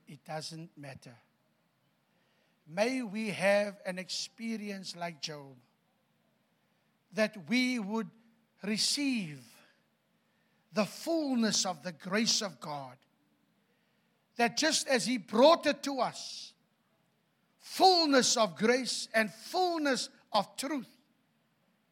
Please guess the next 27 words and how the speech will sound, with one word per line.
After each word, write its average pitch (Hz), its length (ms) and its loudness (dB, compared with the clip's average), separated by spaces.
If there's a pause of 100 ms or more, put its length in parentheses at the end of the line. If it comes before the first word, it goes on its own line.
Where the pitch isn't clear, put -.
(220)
I 170 140 -6
pray 220 540 -8
that 185 280 -12
you 180 140 -12
will 175 140 -10
impart 220 680 -12
it 233 240 -20 (540)
upon 160 480 -12
your 190 200 -6 (100)
people 214 440 -10
this 185 260 -12
morning. 151 360 -18 (1500)
Digest 214 580 -2
this 202 220 -10
word 190 480 -4
into 185 320 -12
their 165 240 -10
hearts. 151 840 -10 (1000)
Transform 285 1000 0
our 214 180 2
thinking 190 720 -4 (800)
that 202 260 0
we 311 100 -8
may 208 180 -4
sound 196 580 -2
like 156 300 -8
Christ, - 600 -16